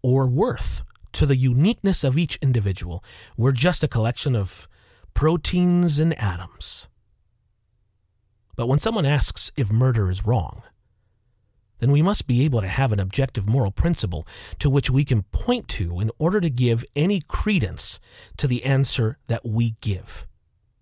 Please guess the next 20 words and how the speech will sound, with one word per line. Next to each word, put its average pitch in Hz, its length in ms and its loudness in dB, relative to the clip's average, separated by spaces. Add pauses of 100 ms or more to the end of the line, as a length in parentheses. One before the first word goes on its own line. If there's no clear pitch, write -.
(1400)
And 151 120 2
it's - 80 -2
to - 80 0
this 139 160 -2
very 180 200 0
point 175 440 -2
on 113 120 -2
naturalism 95 720 -2 (800)
that 127 140 0
we 156 80 2
turn 190 260 0
again 110 380 0
to - 140 -4
Martin 110 380 -2
Luther 120 200 0
King 120 460 -8 (880)
when 107 140 0
he 180 260 2 (560)
makes 147 320 -2
this - 560 -2